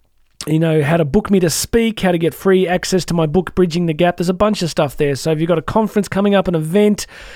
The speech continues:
and you'd like me to come and speak live, go check that out. All right, let's jump in. Today we are gonna hear from one of the greats, Zig Ziglar. Some of my, uh, more mature listeners, notice <laughs> how I said that, more mature listeners,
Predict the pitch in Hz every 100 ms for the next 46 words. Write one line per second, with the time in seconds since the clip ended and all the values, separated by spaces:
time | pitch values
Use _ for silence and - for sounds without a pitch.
0 | - - 175 175 180 190 202 - 190 175
1 | - 190 196 196 180 165 - 196 185 -
2 | 180 185 185 185 170 185 180 - 170 175
3 | 165 160 196 208 165 208 220 - 220 196
4 | 190 175 - - - - - 180 233 254
5 | 285 254 233 214 196 190 180 175 - 220
6 | 233 - 208 190 160 156 143 - _ _
7 | - - - 127 214 247 160 139 160 151
8 | - - - 143 139 190 226 196 233 180
9 | 147 151 180 170 175 - - - - -
10 | 202 202 170 180 170 170 165 151 139 -
11 | 165 147 143 143 - - 143 185 220 165
12 | 165 - 214 190 160 143 143 - 98 127
13 | 143 - 151 196 175 156 147 143 143 -
14 | 160 160 170 175 202 233 254